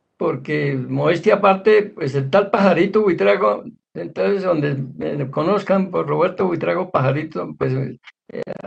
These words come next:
hay una cierta cordialidad con la gente, me admiran mucho, cosa que yo, por ejemplo, todas estas entrevistas, más las de ustedes este, este, este, el día de hoy, pues, de que se recuerden de nosotros los viejitos,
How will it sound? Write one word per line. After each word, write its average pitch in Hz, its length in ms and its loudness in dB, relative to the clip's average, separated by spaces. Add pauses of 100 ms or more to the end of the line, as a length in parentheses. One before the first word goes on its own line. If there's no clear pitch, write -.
(100)
hay - 360 -6 (180)
una 175 220 -4 (120)
cierta 156 400 -4 (280)
cordialidad 135 680 2
con 139 240 0
la 117 140 -2
gente, 170 600 2 (320)
me 131 280 0
admiran 147 460 4
mucho, 165 600 2 (140)
cosa 156 360 4
que 139 140 2
yo, 143 280 4
por 151 220 2
ejemplo, 139 340 2
todas 139 220 2
estas 156 200 -2
entrevistas, 135 600 0
más 139 240 4
las 147 180 2
de 123 140 -2
ustedes 135 420 0
este, 139 280 -4
este, - 260 -10
este, - 320 -10
el 113 180 -10
día 135 180 2
de 143 100 2
hoy, 147 360 0 (360)
pues, 151 200 2
de 151 160 0
que 135 200 -2
se 131 180 0
recuerden 156 520 2
de 147 80 2
nosotros 147 420 2
los 143 120 2
viejitos, 131 680 2